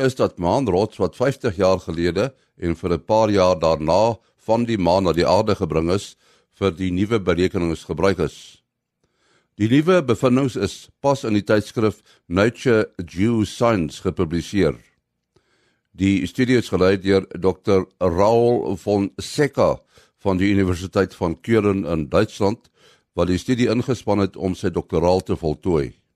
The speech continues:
Volgens die span se berekenings het die maan so wat vier komma vyf een miljard jaar gelede gevorm, terwyl die sonnestelsel van die son en sy familie van planete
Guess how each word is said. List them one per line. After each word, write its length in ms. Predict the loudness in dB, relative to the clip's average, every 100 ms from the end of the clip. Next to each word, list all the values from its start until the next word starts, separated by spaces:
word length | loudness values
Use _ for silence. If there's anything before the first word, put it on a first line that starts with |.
| _ _ _ _ _ _ _ _ _ _ _ _ _
Volgens 420 | 0 2 2 0
die 100 | -2
span 280 | -2 -2 0
se 140 | -2
berekenings 720 | 2 2 2 0 -2 -4 -8 -20 _ _
het 160 | -2 0
die 100 | 2
maan 300 | 4 2 0
so 220 | 0 0 2
wat 220 | 2 0 _ _ -2
vier 180 | 2 2
komma 280 | 2 2 2
vyf 320 | 2 0 0 -2
een 220 | 0 2 2
miljard 480 | 0 2 0 2 2
jaar 240 | 2 2
gelede 380 | 0 -2 0 0
gevorm, 500 | -4 -2 0 0 -4 -12 _ _ _ _ _ _
terwyl 360 | -2 2 2 2
die 100 | -2
sonnestelsel 840 | 0 0 0 0 0 0 -2 -2 -4 -12
van 160 | -4 -4
die 140 | -2 -6
son 340 | -2 -2 -2
en 200 | -2 -4
sy 160 | -2 -4
familie 460 | -2 -2 0 0 -2
van 240 | -2 -4
planete 600 | -2 0 0 0 0 -2